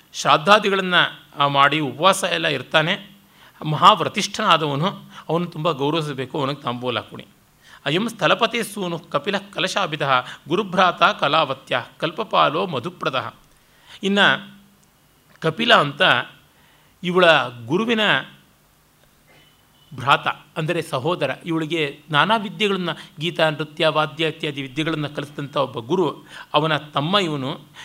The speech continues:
ಈಗ ಇವಳ ಪಾಲಿಗೆ ಮದ್ಯವನ್ನು ಸರ್ವ್ ಮಾಡ್ತಾನೆ, ಕಲಶಾಭಿತ, ಆ, ಹಾಗಾಗಿ ಮಧುಪ್ರದನಾಗಿದ್ದಾನೆ. ಇವನಿಗೆ ತಾಂಬೂಲ ಕೊಡಿ. ಮೃದಂಗೋದರ ನಾಮಾಯಂ ಕಲಾವತ್ಯ ಸ್ವಸು ಪತಿ ಮಾತುಲಃ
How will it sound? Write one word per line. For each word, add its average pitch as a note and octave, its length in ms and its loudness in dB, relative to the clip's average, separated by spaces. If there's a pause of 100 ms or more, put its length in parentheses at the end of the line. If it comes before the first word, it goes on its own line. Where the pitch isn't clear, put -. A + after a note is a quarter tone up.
ಈಗ G3 180 0
ಇವಳ F#3 260 0
ಪಾಲಿಗೆ G3 460 0
ಮದ್ಯವನ್ನು F3+ 540 -2
ಸರ್ವ್ D#3 260 -2
ಮಾಡ್ತಾನೆ, B2+ 420 -4
ಕಲಶಾಭಿತ, E3 640 0
ಆ, B2 160 -8 (1300)
ಹಾಗಾಗಿ E3 680 2 (200)
ಮಧುಪ್ರದನಾಗಿದ್ದಾನೆ. B2 1160 -2 (280)
ಇವನಿಗೆ G3 260 0
ತಾಂಬೂಲ C#3 400 -4
ಕೊಡಿ. A2 280 -12 (800)
ಮೃದಂಗೋದರ G#3 680 2 (320)
ನಾಮಾಯಂ D#3+ 640 2
ಕಲಾವತ್ಯ E3+ 680 0
ಸ್ವಸು D#3 440 -8 (180)
ಪತಿ D3+ 560 -6 (220)
ಮಾತುಲಃ F#3 400 2